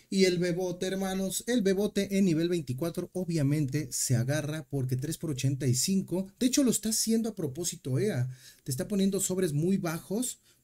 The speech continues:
para que tú agarres a estos jugadores. Tenemos en el nivel veinticinco a Klaus, también una carta muy buena, diez por ochenta y cuatro, no lo recomiendo. Y aquí Alexis Sexy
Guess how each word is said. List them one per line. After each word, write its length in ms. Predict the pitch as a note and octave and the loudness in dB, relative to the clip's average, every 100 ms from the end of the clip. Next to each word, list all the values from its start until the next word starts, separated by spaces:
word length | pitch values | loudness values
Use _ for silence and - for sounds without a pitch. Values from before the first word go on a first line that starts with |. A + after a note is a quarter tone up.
| - | -4
para 260 | C3+ B2+ | 2 2
que 100 | B2+ | 2
tú 220 | B2+ D3 | 0 -2
agarres 460 | D#3+ C3+ C3+ C#3+ B2+ | -2 0 0 0 -2
a 60 | A#2 | -2
estos 240 | - C3 | -2 -6
jugadores. 560 | B2+ A#2+ G#2+ A2+ A2+ - | -4 -4 -2 -2 -4 -4
Tenemos 460 | E3+ G#3+ A3+ A3 - - - | 0 2 0 -2 -10 -10 0
en 100 | E3 | 4
el 80 | |
nivel 240 | E3 F3 G#3 | 6 6 4
veinticinco 840 | A3 - C3+ C3 F3 F3+ F3+ F3+ | 4 2 -2 -2 -2 -4 -4 -4
a 180 | C3 B2+ | -2 -2
Klaus, 480 | B2+ D#3+ E3 G3 F#3+ | 0 -2 0 -2 -2
también 320 | C3+ B2+ C3+ | 4 6 6
una 200 | D3+ C#3 | 2 -2
carta 260 | C3 C3+ C3 | -4 -2 0
muy 220 | C3+ D3+ | 2 2
buena, 220 | C#3 E3+ | 0 0
diez 140 | D#3+ - | -2 -2
por 140 | D#3+ | -2
ochenta 260 | B2+ B2+ C3 | 0 2 2
y 60 | |
cuatro, 320 | B2+ D#3 D3 | 2 -2 -2
no 240 | C3+ C#3+ D#3+ | 0 0 0
lo 100 | D3+ | -2
recomiendo. 640 | C#3 C3 D#3 G3+ F#3+ G#3+ A3 - - | -2 -2 0 2 0 -2 -6 -16 -14
Y 160 | - G#3+ | 0 2
aquí 360 | F#3+ - F3 G3 | 2 0 -4 0
Alexis 580 | - - - F3+ - - | 0 0 -2 -2 -4 -6
Sexy 720 | - - E3+ D#3+ - - E3 | -4 0 0 2 2 2 2